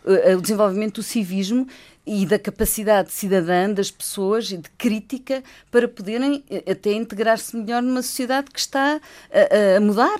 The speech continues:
não é? Que está a mudar rapidamente e que nos está a trazer uma ressaca face àquela sociedade de consumo, não é? Portanto, nós estamos outra vez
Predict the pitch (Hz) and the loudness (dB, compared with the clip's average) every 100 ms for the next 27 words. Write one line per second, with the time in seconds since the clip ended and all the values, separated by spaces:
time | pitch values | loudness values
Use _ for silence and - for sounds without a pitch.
0 | 254 185 170 170 - 214 208 247 294 294 | -4 -4 -2 -4 -4 -4 -2 -2 -2 -4
1 | 294 285 320 349 - 208 175 - 240 294 | -2 0 0 -2 -8 -14 -14 -12 -10 -10
2 | 285 - - 226 214 247 240 240 233 208 | -12 -20 -12 -10 -6 0 -2 0 -4 -4
3 | 247 254 240 - - - 247 254 262 262 | -4 -2 -4 -4 -2 0 -2 -2 -8 -8
4 | 247 247 254 240 247 233 233 233 - 240 | -6 -6 -6 -6 -6 -6 -6 -6 -8 -8
5 | - 220 202 185 180 - - 185 185 202 | -8 -10 -8 -6 -8 -10 -8 -6 -4 -6
6 | - 277 277 254 247 202 202 240 277 | -2 -2 -2 -4 -4 -4 -4 -4 -6